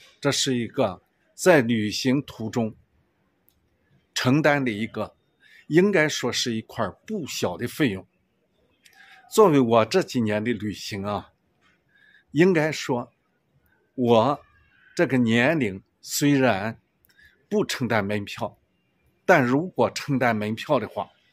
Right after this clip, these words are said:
我整个旅行途中的所需要付出的门票费用接近占百分之三十，所以这个比重啊，还是非常高、非常大的。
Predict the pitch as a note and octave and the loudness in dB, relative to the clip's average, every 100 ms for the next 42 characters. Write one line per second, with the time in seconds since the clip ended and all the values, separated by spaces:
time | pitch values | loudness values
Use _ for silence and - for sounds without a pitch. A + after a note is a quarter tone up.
0 | _ - - - _ B2+ C3+ D3+ D3+ C#3 | _ -20 -20 -20 _ 4 6 6 2 -2
1 | A2 G#2 G2+ F3 A#2+ A2 G2+ - B2+ A2+ | 0 -4 0 2 2 -2 -6 -6 -4 -6
2 | - - B2+ C3 D#3+ C#3+ B2+ G2+ _ _ | -8 -4 -2 0 2 2 0 -6 _ _
3 | _ _ _ _ _ _ _ - - C#3 | _ _ _ _ _ _ _ -8 2 4
4 | A#2+ - F#3+ C#3+ G#2 - F#3+ C3 - E3+ | 4 2 2 2 0 -6 -6 -6 -4 -2
5 | C3+ G#2 A2+ C#3 - D#3+ - C3 G2 - | 0 0 0 -2 -4 -4 -2 -4 -6 -10
6 | _ _ _ _ _ _ _ _ - D3+ | _ _ _ _ _ _ _ _ 0 2
7 | D3 C#3+ G#2 - _ _ - D3+ G#2 - | 4 0 -4 -8 _ _ 0 2 2 -4
8 | G2 A#2 G#2 A2+ - A#2 - - - _ | -6 -8 -8 -4 -2 -2 -2 -6 -10 _
9 | _ _ _ _ _ _ - F#3 D#3+ C3+ | _ _ _ _ _ _ -4 0 2 2
10 | F3+ C3+ - A2 D#3 B2+ E2+ _ - B2+ | 0 -2 -8 -4 -2 -2 -4 _ -2 -2
11 | - A#2 - F#3 D#3 D3 - A2 G2 A2 | -2 -10 -4 -2 0 -2 -6 -8 -6 -4
12 | G2+ G2+ - B2+ - G2 G#2+ G2 E2 | -4 -4 -6 -6 -6 -10 -8 -8 -10